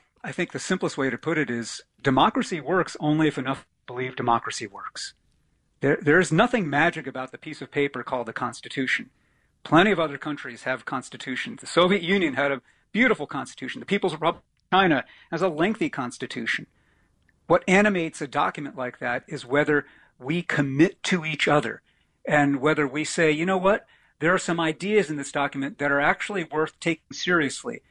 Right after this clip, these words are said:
not to worship blindly, not to s-, pat ourselves on the back about, but to say, "If we mean equal protection of the laws, if we mean liberty and justice for all, then let's commit to each other to organize to make those things happen."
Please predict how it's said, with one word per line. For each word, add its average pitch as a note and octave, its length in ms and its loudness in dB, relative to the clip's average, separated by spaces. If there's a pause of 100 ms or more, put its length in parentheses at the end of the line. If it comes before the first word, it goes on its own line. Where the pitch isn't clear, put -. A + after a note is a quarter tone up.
(260)
not E3+ 280 4
to A3 80 0
worship E3+ 440 -4
blindly, C#3 440 -2
not C#3+ 240 -2
to F3 60 -10
s-, - 200 -16
pat D#3+ 200 -2
ourselves D3+ 320 -4
on C#3 80 -4
the B2+ 80 -4
back D3+ 260 -2
about, A#2+ 240 -6
but C#3+ 100 -6
to C3 80 -6
say, D#3 360 4 (260)
"If A#3 180 2
we C#4+ 160 2
mean A#3+ 380 6
equal F3+ 260 -4
protection D3+ 480 0
of C3+ 100 -4
the B2+ 100 -4
laws, A2+ 400 0 (360)
if G3+ 160 4
we G3+ 140 4
mean G#3+ 320 2
liberty F3+ 300 4
and C#3 100 0
justice C#3+ 320 -6
for A#2+ 240 -2
all, A2+ 240 -2 (440)
then F3 320 4 (280)
let's G3+ 220 2
commit F#3 340 -4
to E3 140 -12
each C#3 140 -10
other D3 200 0
to D3 80 -2
organize D3 680 0 (180)
to G3+ 120 -2
make F#3 340 2
those F3 260 -2
things F3 240 -4
happen." G3+ 380 0